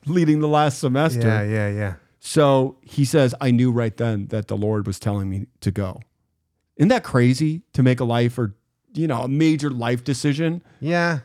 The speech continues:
Speaker 1: on, you know, just a fucking reverend, not a reverend, a father?
Speaker 2: A father. I mean, it's, it's a
Speaker 1: It's
Speaker 2: trip,
Speaker 1: probably
Speaker 2: but
Speaker 1: even crazier if it's a reverend.
Speaker 2: Yeah.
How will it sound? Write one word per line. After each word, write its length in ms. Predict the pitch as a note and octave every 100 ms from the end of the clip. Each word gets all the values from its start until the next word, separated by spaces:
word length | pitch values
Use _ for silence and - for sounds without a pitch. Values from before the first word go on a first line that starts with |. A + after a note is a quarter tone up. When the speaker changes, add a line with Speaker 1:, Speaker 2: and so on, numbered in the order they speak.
| -
Speaker 1:
on, 440 | B2+ B2+ A#2+ A#2 - _ _ _ _ _
you 100 | D#3+
know, 360 | D3+ G#2+ A#2+ C#3+ _
just 340 | - E3+ E3
a 60 | D3+
fucking 480 | B2+ C#3+ C3+ A2+ A#2+
reverend, 580 | - B2+ B2+ C3+ D#3+ E3+
not 220 | C#3 A#2+
a 40 | A#2
reverend, 520 | A2+ A2+ G#2+ B2 B2+ -
a 100 | A#2+
father? 440 | - A#2 A#2+ C#3
Speaker 2:
A 40 | D3
father. 540 | - C#3+ D#3 E3 E3
I 60 | E3+
mean, 160 | F3+
it's, 260 | F#3 - -
it's 180 | F#3 G3+
a 40 |
Speaker 1:
It's 100 | G3+
Speaker 2:
trip, 120 | G3+
Speaker 1:
probably 280 | G3 G3 G#3
Speaker 2:
but 80 | F#3+
Speaker 1:
even 100 | D#3+
crazier 500 | B2+ D#3 F#3+ E3 C#3
if 80 | A#2
it's 100 | A#2
a 40 |
reverend. 540 | A#2+ C3 E3 A#2+ G#2+ A#2+
Speaker 2:
Yeah. 280 | D3 B2